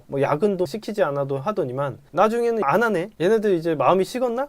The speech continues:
이렇게 판단해도 되겠습니까? 이게 연애도 마찬가지죠. 여러분들이 연애를 할 때는 무조건 이렇게 생각해요. 초반에 남자친구들이 잘해보려고 아침에 모닝콜도 하고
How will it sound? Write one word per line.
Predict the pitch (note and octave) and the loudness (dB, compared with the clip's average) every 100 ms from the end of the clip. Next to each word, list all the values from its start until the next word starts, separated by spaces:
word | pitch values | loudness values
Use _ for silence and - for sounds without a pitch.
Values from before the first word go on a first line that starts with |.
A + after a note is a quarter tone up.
| - | -2
이렇게 | E3+ G#3 G3 | -2 2 -2
판단해도 | F#3+ F3 E3+ D#3+ D3+ | 0 -4 -4 -4 -6
되겠습니까? | C3+ A#2 - A2 G#2 D#3 | -8 -8 -10 -16 -16 -8
이게 | D#3 G3 C4 | -6 -2 0
연애도 | C3 D#3 C#4 D4+ | 2 2 0 0
마찬가지죠. | G3 A#2+ F#3 D#3 A2+ G#2 A#2 | -2 -2 -2 0 -2 -6 -2
여러분들이 | D#3 B3+ C4 C4 A3+ | 2 2 2 -2 2
연애를 | C#3+ G3+ A#3+ A3+ A3 | 2 4 2 0 2
할 | C4 | 0
때는 | B3+ C4 A3+ | 0 -4 -2
무조건 | C#3+ B3 D#4+ B3+ | -2 -2 0 0
이렇게 | D#3 D3+ | -2 -4
생각해요. | C#3+ C#3 A#2 - A2+ | -10 -8 -10 -12 -14
초반에 | - C4 B3+ B3 A#3 A3+ D#3 | -6 0 2 2 2 2 0
남자친구들이 | C3 D3 G3 A3 A3 G3+ G3 F3 | 0 2 2 0 -4 -4 -4 -6
잘해보려고 | - B2+ D#3 E3 E3 E3 D#3 D#3+ E3 | -4 0 0 0 0 0 -2 -4 -6
아침에 | - C#3 - G3 | -2 -2 0 0
모닝콜도 | F3 C3 D3+ F3+ F3 E3+ D#3+ D#3 E3 | 0 2 4 4 2 0 -2 0 -2
하고 | E3 G3 F#3 F3 F3 F#3 F#3 E3 | 0 0 0 -2 0 2 2 0